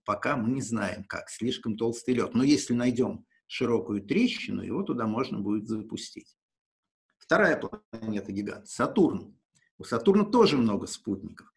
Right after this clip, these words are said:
И они тоже очень интересные. Но вот полюбуйтесь на этот небольшой спутник Сатурна, Энцелад, а, Гиперион.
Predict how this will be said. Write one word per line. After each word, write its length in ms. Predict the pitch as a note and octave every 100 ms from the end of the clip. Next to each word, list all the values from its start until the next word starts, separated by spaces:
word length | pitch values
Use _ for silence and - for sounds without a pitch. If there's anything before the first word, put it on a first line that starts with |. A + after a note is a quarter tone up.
| _ -
И 80 | G#2
они 200 | C3 E3
тоже 440 | - A3+ G#3 C#3+
очень 320 | A#2+ - A2
интересные. 540 | G#2+ B2+ A2 - G2 G2
Но 120 | D3+
вот 120 | -
полюбуйтесь 540 | D3 D3 A#2+ F#2+ -
на 140 | G#2+ A2
этот 280 | A2+ E2+ F2 _ _ _ _ _ -
небольшой 640 | D4 A#3 C4+ - - A2
спутник 720 | F2+ - - G#2 G#2+ G2 - _ _ -
Сатурна, 580 | - A2+ - A2 G2+ D#2+
Энцелад, 500 | D#2 D#2 D#2 - - - -
а, 500 | C3+ G#2 G2 - -
Гиперион. 1040 | - - F#2+ A#2+ B2+ B2+ C3+ A#2+ A2 -